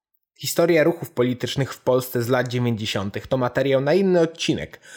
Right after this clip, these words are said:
ale warto wspomnieć, że działy się tam rzeczy bardzo ciekawe, a z perspektywy osoby znającej wyłącznie historię bieżącej polityki,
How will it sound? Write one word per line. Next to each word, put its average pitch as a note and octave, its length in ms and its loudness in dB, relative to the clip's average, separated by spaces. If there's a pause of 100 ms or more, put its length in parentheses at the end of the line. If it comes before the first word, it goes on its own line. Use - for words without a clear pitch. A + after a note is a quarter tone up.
(140)
ale C#3+ 180 4
warto C3 340 -2
wspomnieć, A#2 540 0
że C3 240 0
działy A#2 260 2
się B2+ 140 -4
tam B2 180 0
rzeczy A#2+ 300 -2
bardzo C3+ 360 0
ciekawe, G#2+ 540 -2 (340)
a C#3 60 0
z - 80 -12
perspektywy C#3+ 720 0
osoby C3+ 340 0
znającej C3 500 0
wyłącznie B2+ 440 0
historię A#2+ 500 -2
bieżącej C3 460 0
polityki, A2+ 720 -4